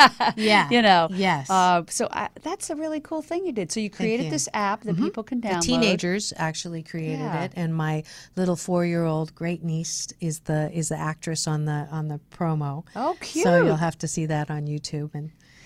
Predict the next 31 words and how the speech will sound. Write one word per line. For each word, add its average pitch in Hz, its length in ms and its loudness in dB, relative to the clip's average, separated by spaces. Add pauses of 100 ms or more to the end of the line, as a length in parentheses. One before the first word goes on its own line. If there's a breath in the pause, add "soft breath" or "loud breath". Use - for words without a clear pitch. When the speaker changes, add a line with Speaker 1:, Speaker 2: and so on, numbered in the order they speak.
(100)
Speaker 1:
So 277 260 0
do 240 180 0
they 233 140 2
go 233 260 -2
to 240 180 -6
the 214 140 -4
App 214 180 -2
Store 359 380 -6
to 330 80 -8
get 349 240 -10
Speaker 2:
Yeah, 311 100 0
Speaker 1:
this? - 240 -10
Yeah, 277 180 -2
Speaker 2:
both 226 180 0
Speaker 1:
okay. 262 60 -6
Speaker 2:
stores, 175 360 -6 (140)
both 226 160 -8
Speaker 1:
Yeah. 277 100 -4
Speaker 2:
stores. 156 240 -6
Yeah, 214 180 0
if, 214 140 -4 (160)
the 240 220 -6
easiest 285 280 -2
way 233 140 0
to 208 80 -2
look 180 220 -4
for 240 180 -4
it 262 100 -4
is 196 160 -2
just 185 260 -4
to 170 120 0